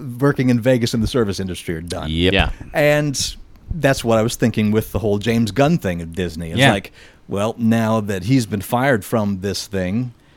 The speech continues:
Speaker 1: if Disney has this, has a policy in there that none of Disney properties are going to hire him, at least for a while,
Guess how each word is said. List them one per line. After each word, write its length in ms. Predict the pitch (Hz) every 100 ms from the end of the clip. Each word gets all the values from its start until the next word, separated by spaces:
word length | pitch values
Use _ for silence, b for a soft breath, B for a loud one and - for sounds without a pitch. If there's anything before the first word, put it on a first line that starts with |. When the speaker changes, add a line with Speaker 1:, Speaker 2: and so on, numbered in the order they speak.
| _
Speaker 1:
if 200 | 110 107 104
Disney 400 | 120 101 104 98
has 280 | 101 101
this, 240 | 95 101 -
has 260 | 92 101 98
a 160 | 98 98
policy 580 | - 110 104 101 110 98
in 100 | 101
there 160 | 101 101
that 180 | 92 87 _
none 320 | 95 107 107
of 80 | 101
Disney 260 | 110 101 101
properties 540 | - 101 95 98 98
are 100 | 101
going 220 | 92 98
to 60 | 92
hire 280 | 110 113 101
him, 100 | 101
at 80 | 95
least 200 | 101 95
for 180 | - 92
a 40 |
while, 480 | 104 175 143 135 160